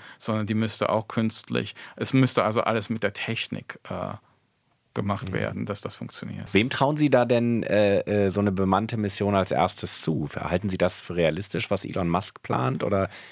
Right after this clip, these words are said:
Speaker 2: ist es dann doch eher die nasa oder eher die Chinesen?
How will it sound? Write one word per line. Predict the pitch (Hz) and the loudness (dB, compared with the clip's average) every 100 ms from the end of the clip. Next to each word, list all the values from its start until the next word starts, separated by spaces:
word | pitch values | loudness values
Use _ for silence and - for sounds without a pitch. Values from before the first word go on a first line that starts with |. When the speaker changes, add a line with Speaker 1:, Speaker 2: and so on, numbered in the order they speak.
| - | -4
Speaker 2:
ist | 104 | 0
es | 98 | 2
dann | 98 92 | 2 4
doch | 101 - | 2 2
eher | 92 | 0
die | 92 | 2
nasa | 90 90 101 101 | 2 4 4 4
oder | 90 90 76 | 4 4 4
eher | 85 | 2
die | 87 | -2
Chinesen? | - 85 92 95 95 | -2 0 0 0 -2